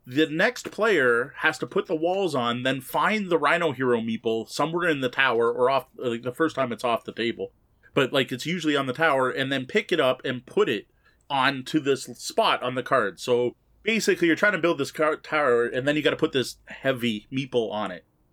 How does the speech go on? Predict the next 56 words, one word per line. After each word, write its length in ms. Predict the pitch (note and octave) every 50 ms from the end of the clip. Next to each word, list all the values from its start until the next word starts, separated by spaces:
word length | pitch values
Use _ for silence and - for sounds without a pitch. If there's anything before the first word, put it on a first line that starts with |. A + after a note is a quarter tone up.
| _ _ -
which 180 | C#3+ C#3 -
is, 280 | D3 C3+ B2 A#2 - - -
uh, 100 | D#3 C3+
one 220 | B2+ C#3 C3+ C3+
of 80 | C3 B2+
the 80 | B2
unique 440 | B2 B2 C3 B2+ B2+ A#2+ A2+ G#2 -
parts 240 | - G#2+ G#2 - -
of 40 | F#2
the 80 | G2+
game. 240 | F#2 F#2+ E2+ E2+ - _ _ - - - -
First 240 | - - G#3 G3+ -
player 160 | - A3 G3+
to 60 | F#3 E3+
play 160 | - G3 F#3
all 120 | F3 F3
their 120 | D#3 D#3 C#3
cards 320 | - F3+ E3+ D#3+ D3+ B2+
wins, 480 | E3 A3+ D4 C#4+ C#4 C4+ C4 A#3+ G3+ G#3
unless 320 | G3 F3 E3 E3 D#3 -
someone 240 | - E3 D#3+ D3+ D3
knocks 260 | D3 C3+ C3+ - -
over 100 | C3+ B2+
the 100 | B2+ C#3
tower, 360 | - D#3 E3 F3 F3 E3+ E3
and 140 | D#3 D3+ D3
then 100 | D3 D3
it's 120 | D3 -
the 60 | - C3+
player 300 | - C#3+ C3 C3 C3 C3
with 140 | B2+ B2
the 80 | - B2
least 260 | A#2 A#2 B2 A#2 -
cards 280 | - A#2 A2+ G#2 G2 G2+
that 100 | G#2+ F2
wins. 320 | A2 G#2 E2+ - - - _ _ _ _ _ - -
I, 120 | C#3 D#3+ D#3+ -
it's 200 | G3 F#3 E3+ -
that 200 | F#3 F3 E3+ E3
simple. 400 | - D3+ C#3 B2+ D3+ D3 C#3 B2 -
You 120 | - C#3+ C3+
just 220 | B2+ D3+ - -
learned 160 | C#3+ C#3 B2+
how 80 | B2+ C3
to 80 | B2
play 160 | - - C3+ B2
Rhino 360 | A#2+ A#2+ A#2+ A#2+ A#2+ A#2+ A#2
Hero. 400 | A2 A#2 A#2 A#2 A#2 A2+ G#2+ _ _ _ _ _ -
Uh, 220 | - C3+ C3 C3 B2+
silly, 320 | - - F#3+ G3 F#3+ F#3
fun 240 | - - F3 D#3+ D3
game 320 | C3+ C#3+ C#3+ C#3+ C#3+ C#3+
that 160 | B2 C#3 C3 C3
I 80 | B2
really 400 | A#2+ A#2 A#2+ B2+ C#3+ D3+ C#3+ C3+
dig, 360 | B2 B2+ B2 A#2+ B2 A#2+ A2